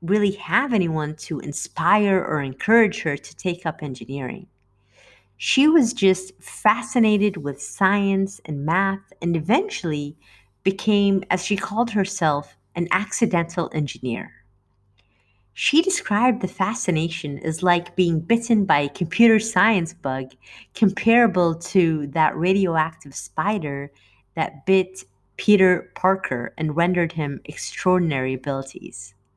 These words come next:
In her journey through middle school, high school, and college,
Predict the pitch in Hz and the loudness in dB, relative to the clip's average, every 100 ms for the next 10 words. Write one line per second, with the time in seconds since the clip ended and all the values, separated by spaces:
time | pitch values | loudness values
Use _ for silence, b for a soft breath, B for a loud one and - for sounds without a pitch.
0 | _ _ _ _ _ _ _ _ _ _ | _ _ _ _ _ _ _ _ _ _
1 | - 202 208 392 - 214 269 214 156 147 | 2 4 6 4 4 4 6 4 2 -4
2 | - - 170 160 156 151 175 220 226 - | -12 -4 0 2 2 0 2 2 0 -4
3 | - 196 190 - 180 190 - 180 156 127 | -2 0 0 0 0 0 -6 -4 -4 -6
4 | - 208 220 160 131 131 - | 4 6 6 4 -4 -10 -16